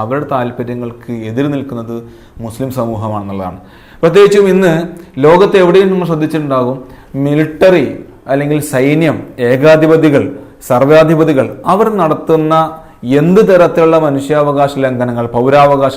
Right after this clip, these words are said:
ലംഘനങ്ങൾ ഒരു പരിധിക്കപ്പുറം പിടിച്ചേൽക്കാൻ ആർക്കും സാധിക്കാറില്ല. ലോകത്തെ ഉടനീളം സ്വാതന്ത്ര്യദാഹികൾ എന്ന്, അതല്ലെങ്കിൽ സ്വാതന്ത്ര്യത്തിന് വേണ്ടി, ജനാധിപത്യത്തിന് വേണ്ടി, പൗരന്മാരുടെ അടിസ്ഥാന അവകാശങ്ങൾക്ക് വേണ്ടി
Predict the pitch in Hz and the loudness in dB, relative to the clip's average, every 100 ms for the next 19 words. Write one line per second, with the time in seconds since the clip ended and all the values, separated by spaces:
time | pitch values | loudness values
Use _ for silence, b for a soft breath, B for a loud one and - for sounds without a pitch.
0 | 127 117 110 110 107 95 - B B B | -4 -6 -6 -8 -8 -12 -14 B B B
1 | B 135 165 214 175 165 170 190 180 170 | B 0 2 2 4 4 4 0 0 0
2 | 160 165 147 127 143 143 143 127 143 139 | 0 -2 -2 -2 -4 -4 -4 -4 -6 -8
3 | 131 151 156 156 131 107 - - B B | -6 -4 -2 0 0 -4 -10 -20 B B
4 | B - 156 151 190 202 190 151 147 139 | B -4 0 2 0 0 0 0 -2 2
5 | 180 175 156 135 123 127 127 - - - | 2 2 0 0 -2 -2 -6 -18 -14 -4
6 | 139 156 185 185 185 196 160 135 127 123 | 0 2 2 0 0 2 2 0 -2 -4
7 | 127 127 - - - 131 127 120 - b | -4 -4 -8 -18 -14 -10 -8 -10 -16 b
8 | b b 127 147 156 156 147 139 156 175 | b b -2 0 0 -2 -2 0 2 2
9 | 185 185 165 147 135 139 131 131 151 156 | 0 0 0 0 0 -2 -2 0 0 0
10 | 160 156 160 156 156 147 131 123 120 123 | -2 -2 -4 -4 -4 -6 -4 -4 -4 -6
11 | 123 131 156 175 170 151 143 135 139 123 | -2 0 0 0 0 0 0 0 0 0
12 | 131 127 151 147 131 123 131 131 127 120 | -4 -4 -2 0 -2 0 -2 -4 -8 -8
13 | 123 113 110 | -8 -8 -6